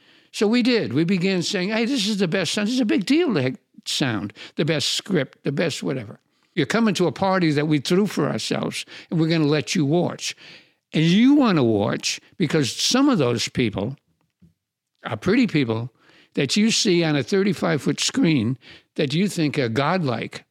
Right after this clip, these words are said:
You think that they're very special. They make you feel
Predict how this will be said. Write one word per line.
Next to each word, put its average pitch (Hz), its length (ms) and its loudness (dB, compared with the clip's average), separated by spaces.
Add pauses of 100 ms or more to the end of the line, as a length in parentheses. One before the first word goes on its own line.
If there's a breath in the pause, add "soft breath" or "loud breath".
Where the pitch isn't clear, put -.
(300)
You 175 160 2
think 175 340 0
that 135 200 -2
they're 139 180 0
very 151 500 0
special. - 600 -4 (400 loud breath)
They 160 160 2
make 175 260 0
you 165 140 0
feel 139 960 0